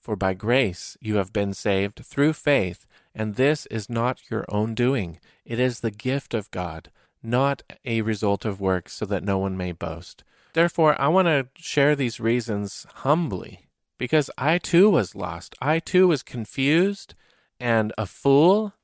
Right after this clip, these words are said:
believing that I can live without God and deny God either outrightly or by my actions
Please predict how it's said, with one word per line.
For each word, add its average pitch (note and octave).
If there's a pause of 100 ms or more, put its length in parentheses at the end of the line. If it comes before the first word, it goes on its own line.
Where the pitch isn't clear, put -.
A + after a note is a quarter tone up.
believing D3+
that C3+
I C3+
can C3
live B2+
without A#2
God B2 (380)
and A2
deny A2+
God G2 (160)
either A#2+
outrightly C#3 (100)
or B2
by A#2
my G#2
actions F2+